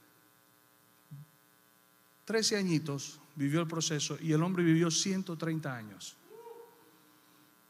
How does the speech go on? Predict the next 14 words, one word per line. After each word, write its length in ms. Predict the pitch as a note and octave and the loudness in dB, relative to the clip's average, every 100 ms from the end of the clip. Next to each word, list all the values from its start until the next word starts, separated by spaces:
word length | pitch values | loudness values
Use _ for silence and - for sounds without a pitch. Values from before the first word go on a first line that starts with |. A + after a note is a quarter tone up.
| _ _ _ _ _ _ _ _ _ _ _ _ _ - - - - | _ _ _ _ _ _ _ _ _ _ _ _ _ -20 -20 -20 -4
Usted 440 | G3 F3+ B3 C#4+ A3 | 4 6 6 4 4
y 120 | G3+ | 2
yo 220 | A#3 B3+ | 4 4
hacemos 400 | F#3+ A#3+ A#3+ G#3 | 4 2 2 0
que 80 | F#3+ | 0
los 120 | F3 | -2
procesos 460 | - E3+ G3 G3 F3+ | -2 -2 -2 -2 -2
sean 260 | F#3+ E3+ | 0 0
largos 420 | F3+ A3 A#3 A3+ F3+ | 0 -2 -4 -10 -10
o 80 | |
cortos. 460 | D3+ C3 - - - - _ _ _ _ - - - _ _ _ _ - - _ _ _ _ - - - - - - - - - - _ _ _ _ _ _ _ _ _ _ - - | -8 -10 -10 -16 -18 -20 _ _ _ _ -20 -20 -20 _ _ _ _ -20 -20 _ _ _ _ -20 -20 -20 -20 -20 -20 -20 -20 -20 -20 _ _ _ _ _ _ _ _ _ _ -20 -6
Si 140 | D#3+ | 0
los 160 | C#3+ C#3+ | 2 4
abrazas, 600 | C#3 G3 G#3+ B3+ - | 4 4 4 0 -6